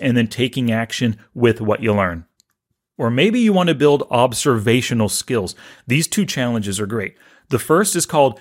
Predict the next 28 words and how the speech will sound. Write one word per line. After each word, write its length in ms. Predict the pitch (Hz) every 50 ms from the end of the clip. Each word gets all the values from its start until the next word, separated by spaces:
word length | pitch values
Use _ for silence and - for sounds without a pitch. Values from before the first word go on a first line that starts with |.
| _ _ -
Use 320 | - 120 151 190 214 190 -
hud 240 | - 165 175 190
stats 500 | 190 - - 190 175 185 196 190 - - - _ -
to 100 | - -
Make 320 | 156 139 143 143 143 143 - -
Reads 580 | - 120 113 123 127 127 127 117 107 - - _ _ _ -
Challenge. 640 | - - - 131 120 107 95 85 80 80 - - _ _ _ _ _ _ -
Each 340 | 165 180 226 214 - - -
play 300 | - 175 180 185 190 180
that 220 | 170 160 - 123
they 160 | 131 135 139
do, 320 | 131 117 123 113 107 104 123
and 160 | 127 123 110
just 200 | 143 170 - -
do 100 | 214 214
this 180 | 208 196 -
at 80 | - -
one 260 | 127 107 120 131 151
table 320 | 147 - 151 147 143 143 139
at 80 | 131
a 60 | 135
time, 340 | - - 104 95 95 92 - _ _ _ _ _ _ -
you 120 | 147 135
want 120 | 143 151
to 60 | 151 139
make 320 | 127 123 139 180 190 190
a 80 | 254 240
read 420 | 196 170 170 175 190 214 220